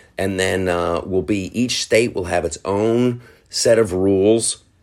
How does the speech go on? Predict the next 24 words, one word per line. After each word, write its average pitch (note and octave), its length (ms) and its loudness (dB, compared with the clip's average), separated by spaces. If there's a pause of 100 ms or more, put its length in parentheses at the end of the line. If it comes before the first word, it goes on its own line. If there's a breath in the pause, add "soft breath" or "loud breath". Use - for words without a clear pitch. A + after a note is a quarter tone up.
you A2 180 2
know, G#2+ 280 0
and F#2+ 100 0
if - 120 -4
you G2 40 -4
don't F#2+ 140 0
like G#2+ 160 -4
the A2 60 -2
rules G#2+ 340 0
in G#2 120 -2
this G2+ 120 -2
state, G#2+ 320 0
you G2+ 80 -8
can G2+ 100 -8
go A#2 140 -4
over A#2 140 -4
to A#2 60 -4
that G#2 340 -6
state G#2 360 0
and F#2 160 -8
everyone G#2 460 0
will G#2 80 -2
be G#2+ 160 -2
different. G2+ 560 0